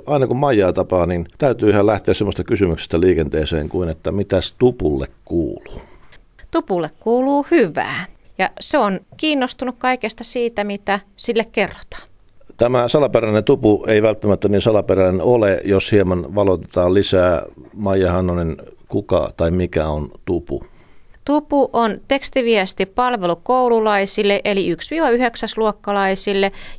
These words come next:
Speaker 2: jossa voi tekstiviestillä kysyä, mitä mieltä askarruttaa, tai kertoo, mitä haluaa kertoa.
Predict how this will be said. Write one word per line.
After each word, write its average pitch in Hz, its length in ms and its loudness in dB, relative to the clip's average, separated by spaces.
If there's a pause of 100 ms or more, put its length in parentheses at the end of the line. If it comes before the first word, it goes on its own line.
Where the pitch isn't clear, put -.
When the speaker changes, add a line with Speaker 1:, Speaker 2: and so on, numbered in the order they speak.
Speaker 2:
jossa 233 320 -2
voi 247 160 0
tekstiviestillä 226 1080 -2
kysyä, 202 680 -2 (440)
mitä 254 240 2
mieltä 254 500 0
askarruttaa, 220 1000 -2
tai 226 320 -2
kertoo, 208 680 0
mitä 226 240 0
haluaa 190 640 0
kertoa. 180 720 -2